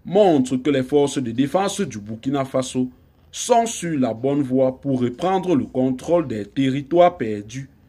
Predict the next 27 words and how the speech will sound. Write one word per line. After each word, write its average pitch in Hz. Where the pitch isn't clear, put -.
et 117
restaurer 160
la 120
sécurité, 127
même 196
si 214
le 123
chemin 151
reste 143
semé 139
d'embûches. 101
En 113
résumé, 151
ce -
mois 196
a 139
marqué 127
une 143
période 127
de 127
renforcement 147
pour 147
les 120
forces 135
de 120
défense 151
burkinabées 131